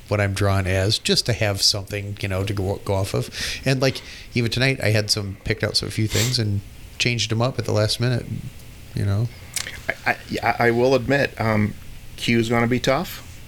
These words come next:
Speaker 1: Yeah. Uh,
Speaker 2: It's gonna
Speaker 1: maybe
Speaker 2: be a
Speaker 1: not.
Speaker 2: tough one.
Speaker 1: Maybe
Speaker 2: You don't
Speaker 1: not.
Speaker 2: think?
Speaker 1: No.
Speaker 2: No? 'Cause, like, cucumber has nothing to do with
Speaker 1: Quantum
Speaker 2: paranormal.
Speaker 1: physics, you know?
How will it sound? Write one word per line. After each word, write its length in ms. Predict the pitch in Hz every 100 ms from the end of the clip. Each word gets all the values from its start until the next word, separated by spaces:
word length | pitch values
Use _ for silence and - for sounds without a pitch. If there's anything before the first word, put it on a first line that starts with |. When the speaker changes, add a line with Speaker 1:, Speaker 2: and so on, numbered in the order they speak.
| - - -
Speaker 1:
Yeah. 200 | 104 117 - - - - -
Uh, 560 | 185 220 226 233 233 233
Speaker 2:
It's 100 | 220
gonna 120 | 233
Speaker 1:
maybe 60 | 247
Speaker 2:
be 40 |
a 40 | 240
Speaker 1:
not. 60 |
Speaker 2:
tough 220 | 131 127
one. 300 | 147 147 151 151 - - - - - - - -
Speaker 1:
Maybe 140 | 147 156
Speaker 2:
You 60 |
don't 80 | 117
Speaker 1:
not. 60 | 151
Speaker 2:
think? 280 | 175 214 - - -
Speaker 1:
No. 280 | 127 123 120 - - - - - - - - - - - - -
Speaker 2:
No? 240 | 127 139 139 - -
'Cause, 200 | 113 -
like, 140 | 107 107 - - - - - - - - -
cucumber 500 | 127 113 117 107 104
has 140 | 95
nothing 240 | 101 -
to 60 | 104
do 160 | 101 98
with 320 | 98 - - - - - - - - - - - - -
Speaker 1:
Quantum 240 | - 104 98
Speaker 2:
paranormal. 60 |
Speaker 1:
physics, 420 | 107 107 110 101 -
you 60 | 113
know? 220 | 113